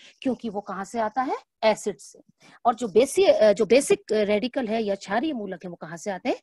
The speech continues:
बेस से। तो उसी पर बेस्ड हम उनका नाम लिखते हैं। अब ये कुछ टर्मिनोलॉजीज हैं, जो कि again यूज़ होती हैं क्वालिटेटिव एनालिसिस में, मिक्सचर एनालिसिस में, और वो है, देखिए, dissolution,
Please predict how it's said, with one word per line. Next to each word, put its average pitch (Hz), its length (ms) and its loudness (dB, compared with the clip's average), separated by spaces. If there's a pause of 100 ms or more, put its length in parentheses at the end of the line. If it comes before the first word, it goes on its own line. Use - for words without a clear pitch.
(200)
बेस 214 360 2
से। - 120 -10 (240)
तो - 140 -14
उसी 359 280 2
पर 254 180 0
बेस्ड 208 380 -2
हम 190 160 -12
उनका 185 300 -6 (260)
नाम 208 300 2
लिखते - 340 -16
हैं। - 140 -20 (1120)
अब 311 120 2
ये 339 120 6
कुछ - 240 -2
टर्मिनोलॉजीज 233 760 0
हैं, 202 200 -8
जो 208 160 -6
कि - 240 -14
again 302 320 -2 (280)
यूज़ 240 320 -4
होती 190 240 -6
हैं 233 100 -6
क्वालिटेटिव 185 600 -6
एनालिसिस 170 540 -10
में, 254 180 -6
मिक्सचर 233 320 -2
एनालिसिस 170 560 -10
में, 262 80 -4 (340)
और 262 120 2
वो 277 220 0
है, 214 300 -4 (180)
देखिए, 233 240 -2
dissolution, 190 560 -4